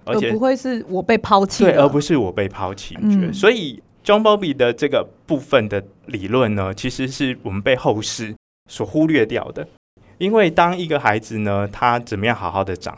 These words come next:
Speaker 1: 大，如果我们把他看妈妈是他这辈子的第一个重要关系的话，那他透过很多很多次的分离，那得到了一个觉得一辈子都会爱他的妈妈，是非常重要的。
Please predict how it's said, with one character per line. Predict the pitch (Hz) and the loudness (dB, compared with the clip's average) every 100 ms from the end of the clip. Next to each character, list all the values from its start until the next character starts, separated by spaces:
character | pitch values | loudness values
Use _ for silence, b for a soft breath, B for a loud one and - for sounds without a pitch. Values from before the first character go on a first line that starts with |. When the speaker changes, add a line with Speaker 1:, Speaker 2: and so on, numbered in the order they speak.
| _ | _
Speaker 1:
大， | 98 90 113 | -6 -6 -8
如 | - | -4
果 | 117 | -2
我 | |
们 | 104 98 | -2 -4
把 | 98 | -6
他 | 92 98 | -4 -4
看 | 98 117 101 92 92 92 - | -4 -2 -2 -4 -8 -10 -8
妈 | 110 107 | -2 0
妈 | 104 107 | 0 -2
是 | 104 101 98 | -4 -6 -6
他 | 104 | -4
这 | 101 113 | -2 -2
辈 | 113 101 | 0 -2
子 | 87 87 | -2 -14
的 | 78 - - - | -12 -14 -12 -10
第 | 113 120 | -8 -8
一 | 104 | -6
个 | 107 90 127 - | -4 -6 -8 -4
重 | 113 104 | -2 -2
要 | 98 | -4
关 | 90 95 95 | -4 -6 -6
系 | 101 95 | -10 -14
的 | - | -16
话， | - 82 - _ - - | -12 -12 -12 _ -16 -2
那 | 160 | 2
他 | 147 | 2
透 | 147 - 156 | 0 0 2
过 | 143 | 2
很 | - 98 | -2 -2
多 | 127 | -2
很 | |
多 | 101 110 | -2 -4
次 | 120 | -2
的 | 95 | 0
分 | 98 95 | 0 -2
离， | 101 95 - B B B | -4 -10 -14 B B B
那 | 110 104 | -2 0
得 | 107 | 2
到 | 101 113 | 2 4
了 | 98 | 4
一 | 95 | 0
个 | 95 92 90 95 b - | -2 -2 -2 -6 b -10
觉 | 104 | -6
得 | 107 110 110 _ | -2 -2 -4 _
一 | 117 | -12
辈 | - 147 104 | 2 2 2
子 | - 95 | -4 -4
都 | 101 | -2
会 | 107 | -2
爱 | - 98 | -2 -2
他 | 87 87 | -2 -6
的 | 87 | -8
妈 | 92 76 82 | -10 -10 -10
妈， | 80 139 151 _ _ _ - | -10 -12 -12 _ _ _ -6
是 | - | -2
非 | 117 - 107 | -2 0 -2
常 | - 82 | -2 -10
重 | 85 85 | -12 -12
要 | 85 | -14
的。 | - | -14